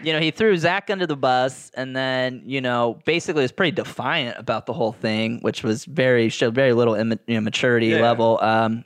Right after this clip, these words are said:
Speaker 1: and Plesac was honestly kind of on, like, he made a small statement.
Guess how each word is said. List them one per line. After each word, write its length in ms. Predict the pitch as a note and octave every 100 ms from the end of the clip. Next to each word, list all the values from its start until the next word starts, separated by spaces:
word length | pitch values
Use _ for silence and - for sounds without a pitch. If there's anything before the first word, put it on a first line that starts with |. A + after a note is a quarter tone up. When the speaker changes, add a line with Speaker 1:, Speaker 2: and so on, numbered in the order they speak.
| -
Speaker 1:
and 140 | B2+
Plesac 380 | A3 F#4 F#4 E4
was 160 | C4+ G#3
honestly 400 | C4 C4 B3 A#3
kind 240 | A3+ A3
of 260 | G3+ E3+ _ _ -
on, 220 | E3 G3+
like, 420 | G#3+ D#3 B2+ - - - -
he 160 | D#3+ D3
made 180 | F3
a 40 | F#3+
small 280 | - F#3+ F3+
statement. 560 | - E3 D3+ D#3+ D3+